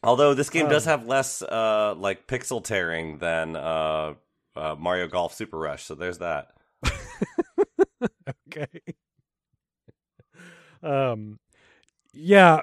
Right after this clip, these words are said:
Speaker 2: we do all that, and then, you know, Needy, uh, meets us down at our boat again, and is just like, "Oh, I wish I
Speaker 1: Meets
Speaker 2: could go
Speaker 1: us.
Speaker 2: with you."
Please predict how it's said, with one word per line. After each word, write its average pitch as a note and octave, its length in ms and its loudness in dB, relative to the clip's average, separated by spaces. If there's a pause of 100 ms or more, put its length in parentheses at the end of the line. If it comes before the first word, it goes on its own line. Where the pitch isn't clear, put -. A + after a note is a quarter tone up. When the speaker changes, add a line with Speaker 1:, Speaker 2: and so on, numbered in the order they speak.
(120)
Speaker 2:
we E3+ 160 0
do C4 220 4
all B3 140 10
that, D#3+ 460 4
and D3+ 200 -12
then, F3+ 500 -6 (520)
you D3+ 120 -8
know, C3 120 -4
Needy, F3 680 -4 (440)
uh, C#3+ 260 -4
meets D#3+ 260 -8
us D3+ 120 -4
down D3+ 280 0
at C#3 80 0
our B2+ 100 2
boat C3 220 0
again, B2 340 0
and A2+ 80 -6
is G#2+ 100 -10
just A#2+ 160 -6
like, C3+ 200 -4
"Oh, A3 300 6
I G#3+ 100 4
wish G#3 260 0
I G#3+ 40 0
Speaker 1:
Meets F#3+ 120 0
Speaker 2:
could D3 160 0
go F#3+ 140 2
Speaker 1:
us. F3+ 60 2
Speaker 2:
with F3 180 -2
you." D#3+ 360 -2